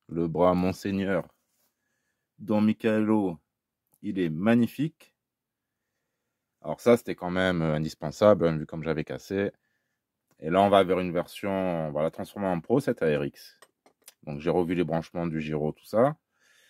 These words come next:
Et là, on va installer, c'est une pièce qui vendait en Allemagne. Vous voyez, ça vient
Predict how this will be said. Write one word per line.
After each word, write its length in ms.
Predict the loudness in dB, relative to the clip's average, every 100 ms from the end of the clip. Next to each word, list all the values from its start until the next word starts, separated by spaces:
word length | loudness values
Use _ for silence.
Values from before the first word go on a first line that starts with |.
| _ _ _ _
Et 100 | 2
là, 80 | 6
on 60 | 6
va 120 | 6
installer, 540 | 2 2 4 6 4
c'est 120 | 4 -2
une 120 | -8
pièce 260 | -6 -8
qui 80 | -8
vendait 500 | -8 -6 -4 -2 -2
en 140 | -2 -4
Allemagne. 680 | -4 0 0 0 -2 -6 -8
Vous 880 | _ _ _ _ _ _ _ -10
voyez, 160 | -4 -4
ça 160 | 0 0
vient 180 | 0